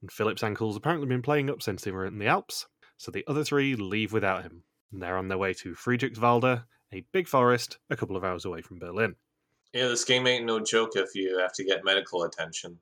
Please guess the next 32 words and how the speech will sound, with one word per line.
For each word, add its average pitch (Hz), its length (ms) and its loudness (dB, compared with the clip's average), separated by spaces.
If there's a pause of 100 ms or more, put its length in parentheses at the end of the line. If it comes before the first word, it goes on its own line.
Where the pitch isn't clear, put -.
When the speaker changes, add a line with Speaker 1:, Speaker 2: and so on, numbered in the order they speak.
(140)
Speaker 2:
for 92 220 -4
a 87 100 -2
challenge 92 400 -2
that 92 140 -2
happened 87 480 -4
several 90 440 0
rounds 87 380 -4
ago. - 300 -10 (580)
Speaker 1:
I 214 100 4
think 277 180 -2
this 240 180 -2
is 160 100 -2
the 160 60 2
first 151 260 2
time 120 220 2
in 117 200 0
Belgian 110 440 0
reboot 110 400 -2
that 110 100 -8
we've 104 180 -2
actually 107 260 -2
seen 104 200 -2
anyone 101 300 -2
receive 98 320 -4
medical 113 320 0
attention. 101 420 -6 (600)
Speaker 2:
Yeah, 110 160 0
other 104 140 2
than 101 360 0
maybe 95 260 2
Tybalt 95 500 0
getting, 95 580 0